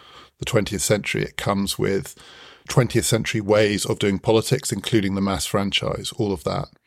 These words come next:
At the start of that story, it was more open-ended.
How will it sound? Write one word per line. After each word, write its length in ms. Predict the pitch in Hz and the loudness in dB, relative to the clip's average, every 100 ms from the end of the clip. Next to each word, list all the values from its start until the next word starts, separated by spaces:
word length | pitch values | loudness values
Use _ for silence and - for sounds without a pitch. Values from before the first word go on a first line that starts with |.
| - | -2
At 120 | 139 | -2
the 80 | 135 | 0
start 360 | - 147 156 143 | 2 4 4 2
of 80 | 113 | -2
that 180 | 98 | -2
story, 420 | - - 95 98 113 | -2 -4 -2 -2 -2
it 160 | 139 | -2
was 340 | 120 127 123 113 | 4 4 4 2
more 240 | 110 - | 0 0
open-ended. 680 | 110 101 110 101 87 90 | -2 -4 -4 -4 -6 -12